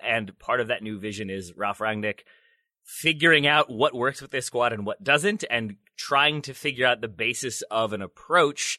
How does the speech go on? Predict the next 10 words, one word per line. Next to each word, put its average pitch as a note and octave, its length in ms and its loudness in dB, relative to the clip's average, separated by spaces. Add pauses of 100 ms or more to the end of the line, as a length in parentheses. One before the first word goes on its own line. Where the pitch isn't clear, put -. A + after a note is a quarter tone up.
(180)
that C3+ 120 -4
you C3 140 -2
can B2 180 -4
then A2+ 200 -2
build A2+ 240 0
on G#2+ 180 2
from F#2+ 220 -10
here. A#2 500 -2 (640)
I C#3 100 4
think E3 280 0